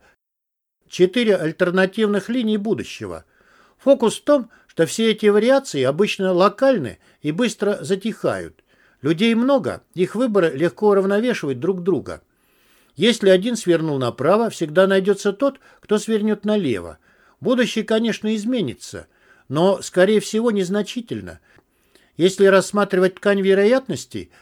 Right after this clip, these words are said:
при нормальном увеличении, две эти нити будут практически неразличимы. Но есть люди, обладающие возможностью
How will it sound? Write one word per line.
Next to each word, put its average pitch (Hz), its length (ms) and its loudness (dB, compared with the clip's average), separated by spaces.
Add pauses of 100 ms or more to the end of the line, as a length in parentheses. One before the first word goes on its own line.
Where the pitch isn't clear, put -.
(120)
при 143 160 -4
нормальном 185 540 2
увеличении, 139 800 -2 (420)
две 156 260 8
эти 196 160 -2
нити 240 340 -2
будут 202 340 0
практически 202 680 -2
неразличимы. 190 880 -6 (460)
Но 123 80 -2
есть 175 300 4
люди, 226 220 -2
обладающие 147 760 0
возможностью 151 840 -6